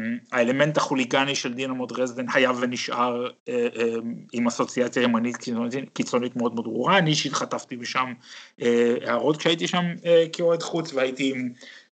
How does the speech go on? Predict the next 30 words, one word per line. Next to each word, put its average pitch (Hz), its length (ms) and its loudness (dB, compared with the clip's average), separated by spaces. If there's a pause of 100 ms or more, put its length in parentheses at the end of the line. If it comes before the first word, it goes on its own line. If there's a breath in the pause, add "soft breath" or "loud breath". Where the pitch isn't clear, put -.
(180)
חולצה 135 640 4
שאומרת 131 420 0
משהו - 240 -8
כמו 131 260 0
"Say 135 340 2
yes - 120 -6
to 127 60 -4
hummus" 165 440 2
או 185 60 0
משהו 180 300 -8
כזה, 165 280 -6 (540 soft breath)
אמ, 120 460 4 (140)
וחטפתי 139 460 2
על 135 100 4
זה 131 360 4
הערות 123 400 2
מאי 127 440 -6
אלו, 120 440 -4
אה, 113 80 -4
אה, 117 600 -4
הולס 123 440 2
של, 117 400 -6
של - 180 -10
דינמו, 160 500 2
וזה 120 180 -6
היה 120 140 -4
מאוד 120 300 0
מאוד 165 180 6
לא 151 40 0
סימפטי. 131 600 -2